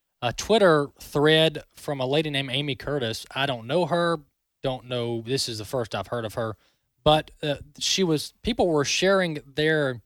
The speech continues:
family experiences as it relates to, to family members who've died from coronavirus or died from any other cause within the last eighteen months.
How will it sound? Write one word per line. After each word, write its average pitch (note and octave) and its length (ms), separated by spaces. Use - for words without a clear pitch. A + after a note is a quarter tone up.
family F3 500
experiences B2+ 920
as A#2+ 140
it B2 80
relates C3+ 320
to, A#2 180
to C3+ 100
family D3+ 340
members B2 380
who've B2 280
died B2 340
from A2 380
coronavirus D3+ 720
or C3+ 120
died D3 280
from C3+ 180
any C#3+ 240
other D3 160
cause B2 380
within A#2 220
the G#2+ 60
last A2+ 340
eighteen A#2+ 360
months. G#2+ 460